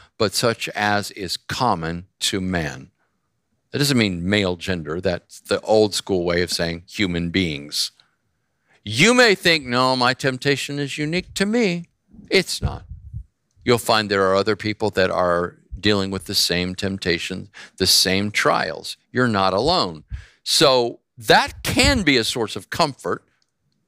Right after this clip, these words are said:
You don't feel like you're so alone or so weird or whatever you're tempted to think, okay? But that's what this scripture says here. The same kinds of suffering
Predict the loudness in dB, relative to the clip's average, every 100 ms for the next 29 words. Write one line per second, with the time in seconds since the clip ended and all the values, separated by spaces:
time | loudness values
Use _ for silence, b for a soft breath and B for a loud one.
0 | _ _ -8 -4 0 0 2 2 4 2
1 | -4 -4 0 2 2 0 0 2 2 2
2 | 0 -6 -12 -20 _ _ _ _ -8 -4
3 | 0 0 0 0 2 2 0 -4 -6 -8
4 | -12 -20 -16 -14 -2 0 2 0 -2 -6
5 | -4 -4 -4 -8 -8 -4 -4 -4 -12 _
6 | -18 -8 -2 -2 -2 B B -6 0 2
7 | 2 -4 -2 -2 0 -4 -6 -6 -2 0
8 | 0 0 -2 -2 -4 B B -2 2 2
9 | 4 4 4 2 -2 -2 2 2 2 0
10 | -2 -2 2 2 2 0 -4 -2 -4